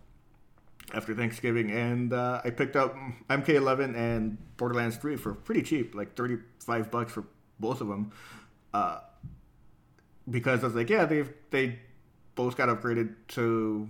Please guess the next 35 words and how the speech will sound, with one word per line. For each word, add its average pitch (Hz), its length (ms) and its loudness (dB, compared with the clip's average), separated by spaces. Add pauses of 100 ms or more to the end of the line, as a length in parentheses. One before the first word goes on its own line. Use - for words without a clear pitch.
(1080)
get 120 180 0
new 123 140 0
versions 113 360 0
on 104 120 0
these 101 140 -2
consoles." 110 420 -6
So, 101 240 -8 (920)
for - 180 -2
one, 170 260 8
it, 127 220 4
it's, - 540 -2 (760)
it's, - 380 -2 (100)
the - 80 -12
P 254 140 2
S 320 120 0
five 247 240 8
handles 185 280 6
it 143 100 2 (180)
kinda 147 240 6
weirdly. 117 520 2 (100)
Um, 110 480 2 (320)
it's - 160 -6
not 156 200 2
super 131 420 0
<laughs> - 20 0
stre-, - 500 -4
streamlined. 127 720 2 (400)
Um, 127 300 8
like, 123 140 4
I 131 80 4
put 156 180 4
in 160 140 6
the 135 80 2
P 147 180 4
S, - 180 2